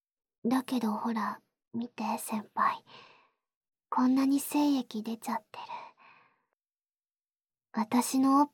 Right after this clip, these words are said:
ぱいでこれだけ興奮してくれたってことだよ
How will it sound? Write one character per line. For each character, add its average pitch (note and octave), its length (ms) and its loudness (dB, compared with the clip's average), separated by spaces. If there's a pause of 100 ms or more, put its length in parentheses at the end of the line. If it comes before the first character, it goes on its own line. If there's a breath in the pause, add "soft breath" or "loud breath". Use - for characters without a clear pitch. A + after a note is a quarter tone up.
ぱ B3+ 140 4
い A3+ 60 2
で G3 220 -4
こ G#3+ 140 -2
れ G#3+ 100 2
だ G#3+ 140 -2
け A3 160 -4
興 A#3 300 -2
奮 A#3+ 280 -2
し - 100 -10
て B3 140 -8
く B3+ 160 -8
れ B3+ 140 -2
た C#4+ 180 -4
っ D4 80 -6 (340)
て G#3 280 -8
こ - 180 -12
と G3+ 140 -6
だ G3+ 100 -6
よ F#3 160 -8